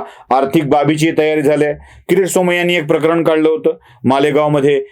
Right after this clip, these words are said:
एकशे चौदा कोटी रुपये रक्कम आल्याची, जवळपास चौदा खात्यांच्या मध्ये एकशे चौदा कोटी रुपये रक्कम आली होती. सिराज महम्मद नावाचा एक आरोपी त्याच्यामध्ये होता, जो सापडलाय, ज्यांनी, अ, चौदा खात्यात जमा केले, एकवीस खात्यामध्ये ते पैसे वळा वजा केले.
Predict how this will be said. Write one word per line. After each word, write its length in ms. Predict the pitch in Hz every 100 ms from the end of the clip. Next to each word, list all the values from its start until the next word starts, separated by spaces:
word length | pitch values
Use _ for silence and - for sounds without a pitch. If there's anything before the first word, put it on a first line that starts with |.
| -
एकशे 220 | 139 139
चौदा 360 | 143 143 135 147
कोटी 300 | 139 147 139
रुपये 260 | 143 127 143
रक्कम 340 | 135 147 143
आल्याची, 420 | 139 139 135 147 - _ _ -
जवळपास 440 | 117 135 139 139
चौदा 360 | - 139 139 160
खात्यांच्या 480 | 151 135 147 135 147
मध्ये 300 | 139 143 135 - - -
एकशे 220 | 139 143
चौदा 340 | 147 135 143 147
कोटी 280 | 139 139
रुपये 240 | 151 135 143
रक्कम 280 | 135 143 139
आली 100 | 139
होती. 220 | 135 135 - - -
सिराज 360 | - 139 147 135
महम्मद 440 | 139 139 151 143
नावाचा 380 | 139 143 143 143
एक 140 | 139
आरोपी 500 | 127 123 120 131 135
त्याच्यामध्ये 420 | 139 135 143 135 135
होता, 340 | 135 135 139 135 - -
जो 60 | 117
सापडलाय, 560 | 139 127 139 139 143
ज्यांनी, 280 | 131 139 143 127 - - -
अ, 80 | 123 123 123 120 - _ -
चौदा 300 | 147 139 151
खात्यात 260 | 151 139 143
जमा 300 | 123 139 143
केले, 340 | 135 135 139 135 - -
एकवीस 420 | 135 - 143 143
खात्यामध्ये 420 | - 139 143 139 143
ते 100 | 139
पैसे 360 | - 131 135
वळा 220 | 143 139
वजा 280 | 139 135 143
केले. 300 | 131 131 135